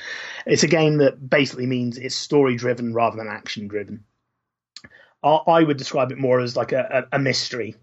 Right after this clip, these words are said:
a mystery adventure, I'd describe it as. And it comes from independent game studio Campo Santo. Um, and, um, it came out, uh, two years ago.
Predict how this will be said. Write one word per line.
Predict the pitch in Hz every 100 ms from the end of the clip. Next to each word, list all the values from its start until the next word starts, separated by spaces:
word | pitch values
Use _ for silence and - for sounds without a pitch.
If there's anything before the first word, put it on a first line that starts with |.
| _ _ _
a | -
mystery | 170 - 143
adventure, | 120 101 101 - 113 _ _ _
I'd | 117 110
describe | - - -
it | - -
as. | - - - -
And | - 123
it | 123
comes | 131
from | 139 143
independent | 147 151 127 123
game | 120 117
studio | - 117 113
Campo | - 127 117 107
Santo. | - 120 120 _ 117 120 117 117 _ _ _ _ _ -
Um, | 127 120 120 127 127 - _ _ -
and, | 123 113 113 113 113 120
um, | 117 113 117 113 - _
it | 127
came | - 139 127
out, | 120 123 127
uh, | 123 117 117 113 110
two | - 170
years | 147 117 110
ago. | 110 107